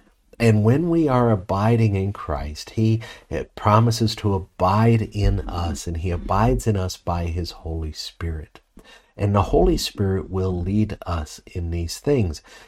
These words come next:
And the Holy Spirit's guidance isn't always something like a knock on the back of the head, or a dream, or a vision, or a, a voice from heaven. No, the Holy Spirit's leading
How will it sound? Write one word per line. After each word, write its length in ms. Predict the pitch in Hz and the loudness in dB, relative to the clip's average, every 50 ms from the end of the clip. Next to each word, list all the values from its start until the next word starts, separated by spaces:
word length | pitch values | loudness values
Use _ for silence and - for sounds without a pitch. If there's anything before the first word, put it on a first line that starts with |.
| - _ _ - | -20 _ _ -2
And 180 | 120 123 113 | 2 4 6
the 100 | 110 117 | 6 6
Holy 260 | 113 135 170 175 175 151 | 6 6 6 6 4 2
Spirit's 440 | - - - 151 151 147 139 - | 0 2 6 8 8 8 6 4
guidance 500 | - - 135 127 135 131 117 104 101 - | 2 2 2 4 4 4 4 2 2 2
isn't 280 | 110 110 110 107 117 110 | 2 2 4 4 2 0
always 400 | - - 110 113 131 147 - - | 2 2 4 6 8 8 8 6
something 320 | - 120 110 - - 113 | 4 0 0 2 0 0
like 240 | 107 104 101 101 - | 2 2 2 0 0
a 60 | 98 | -2
knock 420 | 92 90 90 95 98 107 110 113 - | -4 -2 0 2 2 2 2 2 0
on 100 | 117 113 | 2 2
the 80 | 113 | 2
back 320 | 110 - 98 95 101 - - | 2 2 2 2 2 0 2
of 80 | 113 | 2
the 80 | 107 110 | 2 2
head, 440 | 104 - 110 98 87 82 76 - - | 2 2 0 2 2 0 0 -4 -6
or 240 | - 113 113 107 104 | 0 2 4 4 4
a 80 | 98 95 | 2 -2
dream, 500 | - - - 117 117 110 95 90 85 85 | -4 -4 -2 0 0 0 0 -2 -4 -4
or 200 | - 107 107 107 | -2 0 2 2
a 80 | 104 101 | 2 2
vision, 400 | - 123 117 110 101 92 85 - - - - - - _ | 2 2 2 2 2 -2 -4 -4 -8 -16 -20 -20 -12 _
or 280 | - - 113 107 104 98 | 2 4 4 4 4 2
a, 240 | - 101 101 92 - | 0 0 -2 -2 -2
a 180 | - 98 95 | -4 -4 -6
voice 400 | 87 - - 110 120 131 135 123 | -4 -2 0 2 2 2 2 0
from 180 | - - 120 113 | 0 0 2 2
heaven. 380 | 104 117 127 131 120 110 98 98 | 2 2 2 2 4 2 4 4
No, 80 | 107 | 4
the 140 | 101 104 98 | 4 2 2
Holy 260 | - - 151 160 151 | 0 0 0 0 0
Spirit's 400 | - - - 131 131 120 113 - | -2 -4 -2 0 0 0 0 -2
leading 800 | 107 107 113 123 143 185 202 156 117 95 87 90 98 113 123 | -2 -4 -2 -2 -2 -2 -2 0 0 -2 -2 -2 -2 -4 -6